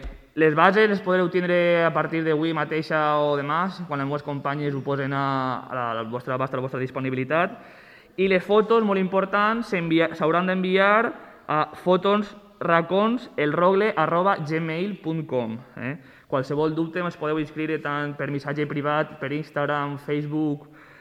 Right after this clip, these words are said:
o TikTok. Així que qual, vos anime a que participeu i, i poseu en èmfasi o qualsevol coseta que vos agrade de, de les vostres àvies o els vostres amics, qualsevol raconer de Novelda,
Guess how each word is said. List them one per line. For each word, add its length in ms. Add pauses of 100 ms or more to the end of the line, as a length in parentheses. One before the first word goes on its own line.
(500)
o 640
TikTok. 460 (600)
Així 240
que 200
qual, 360
vos 160
anime 600 (360)
a 320
que 240
participeu 1200
i, 1080
i 240
poseu 320
en 140
èmfasi 640 (380)
o 240
qualsevol 480
coseta 320
que 80
vos 160
agrade 320
de, 240
de 80
les 100
vostres 300
àvies 380
o 100
els 80
vostres 260
amics, 380
qualsevol 340
raconer 540
de 80
Novelda, 460